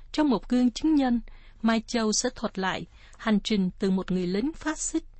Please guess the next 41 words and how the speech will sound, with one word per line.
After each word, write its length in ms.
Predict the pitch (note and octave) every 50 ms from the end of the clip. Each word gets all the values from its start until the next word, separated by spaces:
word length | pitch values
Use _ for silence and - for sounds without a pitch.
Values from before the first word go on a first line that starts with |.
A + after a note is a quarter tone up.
| - - - - -
trở 160 | - G3+ A3+ -
thành 340 | - B3 G#3 F#3+ F#3 F#3
người 160 | F#3+ F#3 F3 F3
lính 240 | F#3 G#3 A3+ D4 E4+ -
của 100 | - A3+
Chúa 180 | - - D4 D4+
Kitô, 540 | - - B3+ - - A#3 A#3 A3+ A3 G#3+ - - - - - - - - -
cha 180 | - - A#3+ A#3+
Gianfranco 920 | G#3+ G3+ A#3 A#3 A#3 A3 - - B3 A#3 A3+ A3 - - A#3 A3 A3 G#3+
Maria 540 | G3+ G#3 A3+ A#3+ A3+ G#3+ - A#3 G#3 A3+ A3
Kitti, 560 | - - - A3 - - - A3+ A3 G#3 G3+ - - - - - -
dòng 260 | F#3 G3 G3 F3 D#3+
Cappuccino. 920 | - - - A3 - - C#4+ - - - A#3 A3 G#3 G#3 G#3 G3+ G3 F#3+ - - - - - - - - - - - - - - - -
Và 260 | G3+ G#3+ G3+ G3 F#3+
cuối 180 | - - D#4+
cùng 260 | E4 - A#3+ G3+ F#3 F#3
sẽ 220 | - - A3 G#3
có 140 | - - D4+
một 220 | - - - -
lịch 140 | G3+ F#3+ -
sử 300 | - - - G3+ D#3 A3+ -
thần 220 | - - G#3+ F#3+ F3+
học 220 | - G#3+ F3+ - - - - - - - -
do 140 | - C#4+ D4+
Linh 200 | D4 D4 D4+ D4
Mục 140 | A#3 F3 -
Phan 220 | - - C#4 C4+
Tấn 160 | - - D4+ E4+
Thành 260 | - - A3 F#3 F3+ E3+ -
trình 220 | - G3 F#3 F3+
bày 260 | F#3 F#3 F3+ E3 D#3+ - -
về 260 | G3+ F#3 E3+ D#3+ E3 - -
ông 200 | - A3+ A3 A3 - - - A3
Origen. 600 | A3 G#3 - G#3+ G3+ - - G#3+ G#3 G3+ G3 F#3+ - - - - - - - - - - - -
Bây 120 | - C#4 C#4+ -
giờ, 240 | A3 F#3+ F#3 F3+ F3 -
kính 160 | - E4 F4
mời 140 | D4+ G#3+ F3+
quý 160 | - - D4+ D4+
vị 240 | - G3+ D#3+ - - E3+
nghe 200 | G#3 A#3+ A#3+